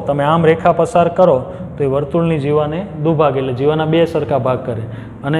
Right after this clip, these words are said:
બીજા શબ્દોમાં તમે એમ પણ કહી શકો કે વર્તુળના કેન્દ્રમાંથી પસાર થતી રેખા એ જીવાને લંબ હોય. સમજ પડી? ખ્યાલ આવ્યો તમને? હવે ધારો કે હું એક જીવા દોરું છું, આ રેખા દોરું છું,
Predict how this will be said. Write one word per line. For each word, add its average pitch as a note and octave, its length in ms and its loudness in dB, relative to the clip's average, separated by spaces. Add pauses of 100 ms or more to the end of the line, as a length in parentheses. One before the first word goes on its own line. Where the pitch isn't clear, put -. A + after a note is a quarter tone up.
બીજા D3+ 320 4
શબ્દોમાં E3+ 440 0
તમે E3+ 200 2
એમ E3+ 120 0
પણ F3 180 2
કહી F3+ 260 4
શકો C#3 240 0 (440)
કે C3+ 80 -2
વર્તુળના F3 680 2 (140)
કેન્દ્રમાંથી D#3+ 680 0
પસાર D#3 400 -2
થતી D3+ 420 -2
રેખા D3 440 4 (460)
એ D3+ 120 4
જીવાને D#3+ 500 4 (580)
લંબ E3+ 300 4 (160)
હોય. B2 300 2 (300)
સમજ D3 280 -4
પડી? G3 220 6 (640)
ખ્યાલ D3+ 200 2
આવ્યો E3 180 6
તમને? E3+ 280 0 (480)
હવે B2+ 120 0
ધારો C#3+ 320 6
કે F#3+ 80 0
હું F#3+ 100 2
એક F#3 140 2 (280)
જીવા E3 300 4
દોરું C3+ 240 2
છું, - 220 -12
આ C3+ 160 4
રેખા C#3+ 340 0
દોરું B2+ 200 0
છું, D3 200 -10